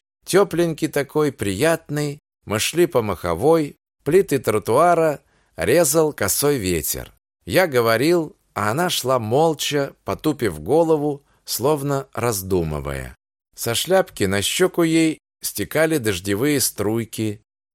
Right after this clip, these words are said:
и она была прекрасна. Приведу наш разговор. «Елизавета Сергеевна, я изложил вам то, что я чувствую.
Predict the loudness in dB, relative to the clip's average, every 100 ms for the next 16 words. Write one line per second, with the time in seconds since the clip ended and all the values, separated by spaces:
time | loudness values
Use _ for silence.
0 | _ -4 -2 0 0 0 0 0 -2 -6
1 | -4 -4 -2 -2 -6 -8 -14 -16 _ _
2 | _ _ _ 0 2 2 2 2 0 -2
3 | -6 -6 -2 -2 0 -2 -2 -6 -8 -14
4 | _ _ _ _ -4 0 2 2 2 2
5 | 2 0 0 0 2 2 2 0 -6 -8
6 | _ _ _ _ -6 0 4 4 4 2
7 | 2 2 2 0 0 0 0 0 -2 -2
8 | 0 0 -2 -2 -2 -2 -4 -4 -4 -8